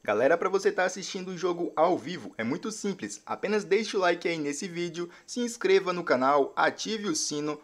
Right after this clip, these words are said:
Logo após você ter feito isso aí, vem aqui no chat ao vivo e o link da transmissão vai estar aqui fixado pra vocês. Clicando aí, já vai ser automaticamente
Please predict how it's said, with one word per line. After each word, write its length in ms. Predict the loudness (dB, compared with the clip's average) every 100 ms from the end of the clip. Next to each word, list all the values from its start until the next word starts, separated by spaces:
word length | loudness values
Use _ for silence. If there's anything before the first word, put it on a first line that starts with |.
| 4
Logo 140 | 6
após 260 | 8 6 4
você 160 | 2 -4
ter 140 | -4
feito 320 | 0 -2 -2
isso 240 | -8 2 2
aí, 140 | 2
vem 180 | -2 -6
aqui 220 | -6 -4
no 120 | -4
chat 460 | -4 0 2 2 2
ao 200 | 2 2
vivo 340 | 0 -4 -4 -8 -6
e 80 | -4
o 80 | -2
link 300 | -2 -2 2
da 100 | 2
transmissão 640 | 2 -4 -6 -2 -2 0
vai 100 | 0
estar 220 | 2 2
aqui 280 | 0 -4 -12 _
fixado 600 | -14 -12 4 6 6 4
pra 120 | 2
vocês. 520 | 2 0 0 -2 -4
Clicando 420 | -10 -4 -2 2
aí, 100 | 2
já 120 | 2
vai 120 | -2 -2
ser 200 | -2 -2
automaticamente 840 | 0 -2 -2 -2 -2 -2 -4